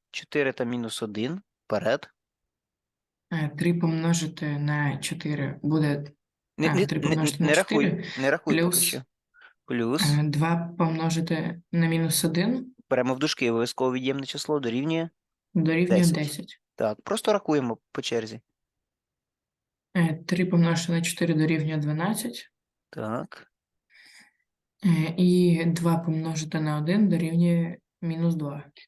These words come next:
Speaker 1: Тільки ти
Speaker 2: Ой, не
Speaker 1: сказав,
Speaker 2: мінус один.
Speaker 1: ти сказав на
Speaker 2: Дорівнює
Speaker 1: один, на мінус один, так, буде
Speaker 2: Так.
Speaker 1: мінус два. Якщо ви напишете додати мінус два, це не помилка, це нормально.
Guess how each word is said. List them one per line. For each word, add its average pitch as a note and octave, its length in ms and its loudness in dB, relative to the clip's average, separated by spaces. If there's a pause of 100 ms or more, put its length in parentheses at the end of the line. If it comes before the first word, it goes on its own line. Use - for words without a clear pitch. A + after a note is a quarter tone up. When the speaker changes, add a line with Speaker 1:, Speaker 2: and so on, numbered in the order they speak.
(120)
Speaker 1:
Тільки B2+ 240 -2
ти F3+ 60 0
Speaker 2:
Ой, D#3+ 40 0
не D3+ 60 2
Speaker 1:
сказав, D#3 320 2
Speaker 2:
мінус A#2+ 140 -2
один. D#3 180 -2
Speaker 1:
ти D3 120 -2
сказав B2+ 300 -2
на B2+ 220 0
Speaker 2:
Дорівнює E3+ 280 4
Speaker 1:
один, - 260 -6
на C3 100 -4
мінус A#2+ 360 -4
один, G#2+ 140 -8
так, G#2 280 -4
буде A#2+ 160 -2
Speaker 2:
Так. A#2+ 60 -2
Speaker 1:
мінус B2 280 -2
два. A2 360 -2 (440)
Якщо C#3 300 0
ви C4+ 60 4
напишете A#3+ 400 2
додати G#3+ 460 2
мінус C4+ 380 -2
два, D3+ 180 4
це B3+ 140 -4
не C#4 120 0
помилка, B2+ 520 -4
це - 160 -6
нормально. G#2+ 560 -2